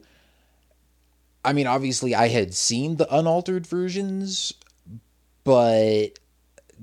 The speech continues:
you know, I was so young that, like, I didn't necessarily note the, you know, all the different changes. I do remember knowing that the Jabba scene was added in later, 'cause I remember, like, winning an argument with my sister about that.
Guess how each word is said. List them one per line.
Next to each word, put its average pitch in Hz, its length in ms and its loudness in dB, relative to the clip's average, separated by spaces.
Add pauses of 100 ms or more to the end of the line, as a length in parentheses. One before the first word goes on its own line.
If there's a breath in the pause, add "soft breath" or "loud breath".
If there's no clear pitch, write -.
(120)
you 131 100 0
know, 107 60 2
I 98 80 0
was 107 180 -2
so 151 140 2
young 113 380 2
that, 101 160 0
like, 98 160 -2
I 101 100 -2
didn't 107 480 -6
necessarily 104 560 -4 (100)
note 95 520 -2 (180)
the, 98 320 -2
you 101 140 -8
know, 90 80 -8
all 101 160 0
the 104 80 -6
different 98 280 -8
changes. 104 360 -6
I 127 100 2
do 196 160 -2
remember 147 560 -4 (1000 loud breath)
knowing 117 680 2
that 110 300 -4
the 104 120 -4
Jabba 107 400 -2
scene 104 280 -6
was 95 180 -8
added 98 360 -4
in 90 380 -8
later, 90 320 -4
'cause 95 160 -10
I 95 80 -2
remember, 110 320 -4
like, 92 200 -4
winning 101 400 -6
an 92 100 -6
argument 95 340 -4
with 90 100 -14
my 90 100 -10
sister 110 320 -8
about 85 280 -10
that. 87 200 -12